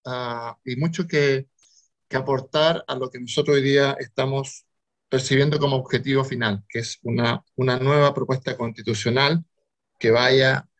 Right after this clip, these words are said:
y que esté en sintonía con la naturaleza. Decir, por ejemplo, que el Estado finalmente es el que pone límites a todo. Y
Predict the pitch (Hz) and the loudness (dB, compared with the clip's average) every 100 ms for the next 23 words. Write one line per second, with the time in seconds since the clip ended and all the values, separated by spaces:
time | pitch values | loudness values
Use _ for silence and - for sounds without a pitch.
0 | _ _ - 107 127 135 131 135 131 123 | _ _ -8 -6 0 0 2 0 0 0
1 | 135 131 123 117 113 113 98 92 - _ | 2 0 -2 -4 -2 -2 -2 -2 -8 _
2 | _ _ - - _ _ _ 139 208 214 | _ _ -20 -20 _ _ _ 0 2 4
3 | 190 185 208 202 208 220 _ 160 165 165 | 2 4 2 6 6 6 _ 0 0 -2
4 | _ _ 151 147 - 208 196 202 - _ | _ _ 0 0 0 0 2 0 -6 _
5 | _ 165 160 170 196 190 185 175 160 175 | _ -2 0 0 0 0 -2 -2 -6 -4
6 | 180 175 214 107 - - - _ _ _ | -4 -4 -4 -6 -10 -16 -18 _ _ _
7 | 135 185 156 90 - _ _ _ _ _ | -2 2 2 2 -8 _ _ _ _ _
8 | _ - 139 147 165 165 | _ -6 0 2 2 0